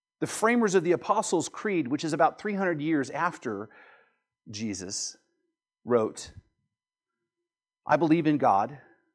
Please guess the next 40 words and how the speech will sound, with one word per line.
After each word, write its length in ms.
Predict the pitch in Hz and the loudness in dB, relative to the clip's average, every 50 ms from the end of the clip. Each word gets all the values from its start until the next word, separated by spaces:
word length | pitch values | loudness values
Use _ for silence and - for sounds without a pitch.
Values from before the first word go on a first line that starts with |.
| _ _ _ _ _ _ _ _ _ _ - | _ _ _ _ _ _ _ _ _ _ -4
the 140 | 131 147 | -4 -4
Father 480 | - - - 185 170 170 170 170 170 147 | -4 0 2 4 4 4 4 4 4 6
Almighty, 600 | 156 151 139 135 120 101 95 87 90 98 131 151 _ _ _ _ _ _ _ _ - | 6 6 6 6 0 0 -2 -8 -10 -14 -14 -18 _ _ _ _ _ _ _ _ -8
creator 540 | - - 185 170 170 175 196 143 135 131 127 | -2 0 2 4 6 4 4 4 0 -2 -2
of 80 | 120 | -2
heaven 260 | - 143 135 151 143 | -2 -2 0 0 0
and 120 | 139 139 156 | 0 0 0
earth. 380 | 156 127 - - - - _ _ _ - - - - - - | 0 -2 -4 -10 -20 -20 _ _ _ -20 -20 -20 -8 0 4
I 160 | 135 170 208 | 6 6 6
believe 400 | 170 160 139 127 110 117 123 135 | 6 2 0 0 -2 -2 -2 -2
in 100 | 135 131 | -2 0
Jesus 320 | 120 175 175 151 165 - | 0 0 0 0 -2 -2
Christ, 380 | - - 143 175 147 120 - - | 2 2 2 2 2 0 -2 -2
his 120 | 160 143 | 0 2
only 200 | 170 165 160 160 | 2 4 4 2
Son, 280 | 151 - 226 202 156 143 | 4 6 6 6 6 8
our 240 | 151 165 180 185 185 | 8 8 8 8 6
Lord, 360 | 180 214 196 156 139 143 - - - - - - _ _ _ _ _ _ _ _ _ - | 4 4 4 4 4 2 -2 -10 -18 -20 -20 -20 _ _ _ _ _ _ _ _ _ 4
who 260 | - 214 233 240 165 185 | 8 8 8 8 8 6
he 100 | 208 208 | 4 4
was 140 | 190 - | 4 4
conceived 460 | - 208 190 185 - - 269 247 220 165 | 4 2 2 2 4 2 2 4 6 6
by 100 | 196 175 | 4 4
the 60 | 180 | 4
power 280 | - - 233 214 196 | 4 4 6 8 8
of 80 | 185 165 | 6 6
the 80 | 175 170 | 6 6
Holy 220 | 208 202 185 170 | 6 6 6 4
Spirit, 420 | - - - 240 208 175 170 160 - - - - | 2 0 0 2 2 2 2 -2 -6 -14 -16 -10
born 420 | - 147 131 196 240 262 240 226 196 | -8 0 8 10 12 12 12 10 8
of 80 | 175 | 2
the 80 | 160 175 | 0 4
Virgin 360 | 151 208 226 226 175 180 170 | 6 6 6 6 4 0 -2
Mary, 460 | 175 214 247 214 151 135 131 160 175 - _ _ _ _ _ - | 0 0 0 0 0 0 -2 -4 -6 -10 _ _ _ _ _ -10
suffered 480 | - - - - 247 240 - 202 185 175 | -4 2 8 8 8 8 8 4 6 6
under 160 | 185 175 175 | 6 6 4
Pontius 460 | 131 - 226 226 226 - 190 170 - | 2 4 4 4 4 4 -2 -4 -4
Pilate, 460 | - - - 247 240 180 151 151 147 - - 156 - | -2 2 4 4 6 6 4 2 0 -4 -8 -2 2
was 200 | 170 175 - - | 2 2 2 0
crucified, 760 | - - 269 269 - - - - - 156 151 156 165 160 165 | 0 2 4 4 4 2 0 6 8 8 8 8 6 0 -6